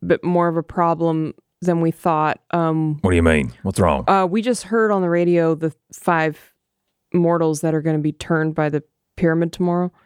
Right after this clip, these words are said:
Speaker 1: and William Walker's one of them. That's, he's got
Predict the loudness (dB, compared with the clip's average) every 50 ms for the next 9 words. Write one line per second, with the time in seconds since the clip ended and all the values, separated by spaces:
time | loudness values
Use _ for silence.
0 | _ _ _ _ _ _ _ _ _ _ _ _ 0 2 2 2 2 4 4 4
1 | 2 2 2 2 0 0 -2 -6 -10 -8 -6 -6 -4 -4 -4 -4 -4 -4 -4 -6
2 | -10 -12 _ _ _ _ _ _ _ _ _ _ _ _ _ _ _ _ _ -2
3 | 0 2 2 2 0 -2 -4 -8 -12 -10 -10 -10 -10 -10 -8 -4 -2 0 0 0
4 | 0 0 0 0 2 2 0 -2